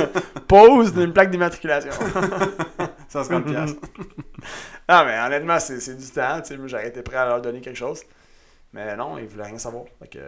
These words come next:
Speaker 1: merci beaucoup, euh, les gens de chez Honda. Honda de Blainville, de, de l'île Perrot. Non, c'est pas vrai.
Speaker 2: C'est Honda de l'île
Speaker 1: Hey,
Speaker 2: Perrot ou de
Speaker 1: ça, là,
Speaker 2: Blainville ?
Speaker 1: mais non, mais cette annonce-là,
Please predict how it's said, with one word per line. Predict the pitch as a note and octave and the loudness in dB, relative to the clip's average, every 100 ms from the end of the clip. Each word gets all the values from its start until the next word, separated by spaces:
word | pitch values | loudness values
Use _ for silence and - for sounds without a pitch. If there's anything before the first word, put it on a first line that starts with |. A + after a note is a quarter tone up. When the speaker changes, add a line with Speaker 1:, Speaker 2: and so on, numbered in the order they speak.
| E2+ | -16
Speaker 1:
merci | A2+ - | -12 -12
beaucoup, | D#3 A3 A#3 | -10 -2 2
euh, | D3 | 2
les | C3+ | 2
gens | C3 D#3 | -4 -4
de | C#3+ | -4
chez | D3 C#3 | -8 -6
Honda. | F3 F3+ F#3 G3 G3 - _ _ - | -4 0 4 4 2 -8 _ _ -2
Honda | G3 G3+ G3 | 0 0 -2
de | E3+ | -4
Blainville, | D3 C#3+ F3 | -4 -4 -4
de, | D#3+ C#3+ | -6 -6
de | C#3+ | -8
l'île | F#3 | -8
Perrot. | G3 G3+ G3+ | -10 -10 -10
Non, | A#2+ | -14
c'est | - | -14
pas | A#2 | -12
vrai. | A2+ - | -14 -16
Speaker 2:
C'est | - - | -14 -6
Honda | C#3 B2+ | -4 -4
de | A#2+ | -6
l'île | C3 | -6
Speaker 1:
Hey, | C3+ | -4
Speaker 2:
Perrot | B2 B2 | -4 -4
ou | E3+ D3 | -6 -6
de | |
Speaker 1:
ça, | B2 - F#3+ | -2 0 0
là, | F#3+ | 2
Speaker 2:
Blainville ? | F3 F3 | 0 -2
Speaker 1:
mais | D#3 D#3 | -4 -2
non, | E3+ | 0
mais | E3 | -2
cette | D3 D#3 | -4 -2
annonce-là, | D3 E3 F3+ F3 F#3+ G3 G3+ | -2 0 0 -2 0 0 0